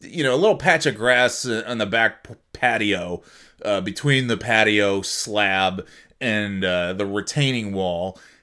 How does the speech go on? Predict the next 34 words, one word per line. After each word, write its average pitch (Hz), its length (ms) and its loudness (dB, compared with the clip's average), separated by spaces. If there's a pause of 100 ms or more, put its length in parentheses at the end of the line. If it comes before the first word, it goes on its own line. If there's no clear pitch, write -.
(120)
And, 117 440 0
uh, 113 280 0
you 135 180 -2
know, 120 240 0
the 123 80 -2
retaining 127 440 -2
wall's 120 280 2
all 117 160 0
these 107 220 -4
different 113 440 -6
rocks, 110 440 0
so 110 300 -2
it's 101 280 -6
like, 104 380 -6
oh, 120 320 4
you 113 100 0
don't 120 160 0
wanna 113 340 -4 (600)
put - 180 -6
the 117 80 0
mower 127 420 6
over 127 220 4
the 117 100 2
rocks 120 520 2
the 127 80 -4
wrong 123 280 0
way 120 360 0
and 113 320 -8 (160)
damage 127 420 0
the 113 100 -6
blade 120 640 0
and 113 220 -6
do 131 180 -6
this. 123 380 -4